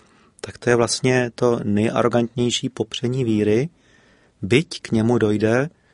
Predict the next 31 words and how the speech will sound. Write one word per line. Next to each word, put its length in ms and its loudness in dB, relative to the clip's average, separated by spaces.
třeba 260 -2
v 80 -8
období 420 0
krize, 580 -2
v 120 -14
období 400 -2
bolesti. 580 -2
Já 120 0
bych 160 -2
všem 260 2
lidem 280 2
doporučoval 880 0
spíš 640 -6
takovéto 460 -2
usilovné 680 0
vyhledávání 840 0
pomoci 540 -6
u 100 -16
skutečného 640 -2
Boha. 400 -2
A 160 -4
Bible 340 0
nám 280 2
mnoho 360 2
popisuje 560 -2
a 60 -4
hovoří 420 -2
o, 180 0
o 120 -2
modlitbě 680 2
a 80 -2